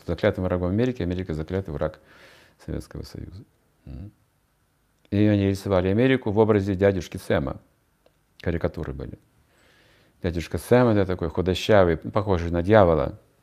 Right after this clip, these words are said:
образ, острой бородкой, горбатым носом,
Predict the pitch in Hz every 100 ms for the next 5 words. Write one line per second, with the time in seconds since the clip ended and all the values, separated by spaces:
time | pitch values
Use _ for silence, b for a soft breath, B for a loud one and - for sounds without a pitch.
0 | - - 110 139 - - _ b b b
1 | b b - 101 - 85 92 104 104 101
2 | 82 85 85 82 90 104 117 127